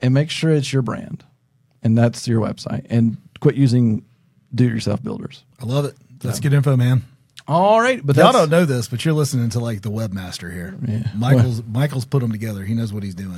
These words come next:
Speaker 1: I'm not really a code guy. I'm more like a, what do you call it? Like a super user of the WordPress world.
Speaker 2: Yeah, that's okay.
Speaker 1: So, but yeah, there you go.
Speaker 2: If you have any questions about your website, or you wanna hear more about Hotjar,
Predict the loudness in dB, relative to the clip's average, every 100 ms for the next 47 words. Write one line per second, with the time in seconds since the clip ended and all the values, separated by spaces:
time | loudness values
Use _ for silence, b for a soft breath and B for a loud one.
0 | -2 2 4 4 4 4 2 4 6 8
1 | 6 4 4 4 4 4 2 2 0 0
2 | -4 -8 -16 -10 -6 -4 -6 -4 -4 -2
3 | -4 -8 -8 -8 -8 -4 -2 0 0 2
4 | 0 0 -2 0 0 0 0 0 0 -2
5 | 0 2 2 -2 -4 -8 -6 -2 0 0
6 | -2 -4 0 2 4 2 -2 -6 -4 -2
7 | 0 0 0 0 0 0 -4 -8 _ _
8 | _ 0 0 2 2 2 2 0 0 0
9 | 0 2 0 -4 -6 -8 -6 -4 -2 0
10 | 0 0 0 -2 -4 -6 -2 -2 -2